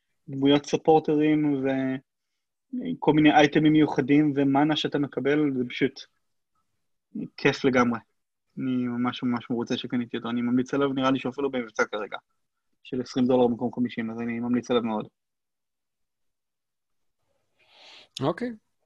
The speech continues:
Speaker 2: נקסט. נקסט על המסך שלכם, אה, קיבצנו כאן, אה, כמה משחקים שהם עכשיו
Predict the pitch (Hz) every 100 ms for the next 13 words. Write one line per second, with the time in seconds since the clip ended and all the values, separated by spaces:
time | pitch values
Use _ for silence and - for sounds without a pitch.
0 | 120 120 208 196 - - - - - -
1 | - _ _ _ _ - - - _ _
2 | _ _ _ _ _ _ _ - 202 -
3 | 151 147 - 175 - 151 - 190 196 196
4 | 170 135 135 135 131 131 - 139 180 -
5 | - 170 175 165 160 156 _ _ - 151
6 | 127 139 135 131 - 165 160 147 - -
7 | - 165 175 175 147 139 - 131 120 117
8 | - 147 139